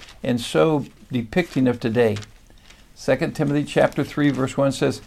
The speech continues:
"This know also that in the last days perilous times shall come." And so the idea that it's the last days,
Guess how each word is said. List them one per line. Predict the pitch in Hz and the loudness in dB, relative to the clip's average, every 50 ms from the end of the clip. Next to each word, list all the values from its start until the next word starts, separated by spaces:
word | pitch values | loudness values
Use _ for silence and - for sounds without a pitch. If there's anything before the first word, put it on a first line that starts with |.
| - - - - - - | -20 -20 -20 -20 -16 -12
"This | - 113 120 170 202 202 - - - - | -6 -2 0 2 2 2 0 -4 -6 -4
know | - 151 156 165 156 | 0 2 2 4 4
also | - 139 147 156 151 - - 120 120 | 6 8 8 8 6 4 0 0 2
that | 117 127 123 | 4 2 2
in | 123 120 | 4 4
the | 117 113 113 | 4 4 4
last | 117 123 131 135 151 160 - - - | 6 6 6 6 4 2 0 -2 -2
days | 131 120 120 120 120 - - - | -2 -2 -2 -2 -6 -8 -12 -16
perilous | - - 180 175 165 147 127 113 117 117 - - - - - - - - | -8 -4 0 4 4 4 6 4 2 0 -2 -6 -14 -18 -20 -20 -18 -2
times | - 165 147 143 147 139 | 2 4 4 4 2 0
shall | - 143 131 | 0 -2 -2
come." | - - 151 135 123 110 101 104 107 - - - - - - - - - - - - | 0 0 2 2 2 2 0 -2 -4 -10 -18 -20 -20 -20 -20 -20 -20 -20 -14 -8 -6
And | 131 131 | -4 2
so | - 185 175 | 4 6 8
the | 170 170 160 | 8 8 8
idea | 160 170 170 170 175 175 165 | 8 6 6 6 6 4 6
that | 139 143 135 123 | 6 4 2 2
it's | 127 127 - - | 0 -6 -8 -2
the | - 160 151 | 2 6 6
last | 151 147 151 151 143 - - 139 | 8 8 6 6 2 0 0 4
days, | 151 160 170 147 113 113 123 127 - - | 6 6 6 6 4 2 0 -2 -4 -10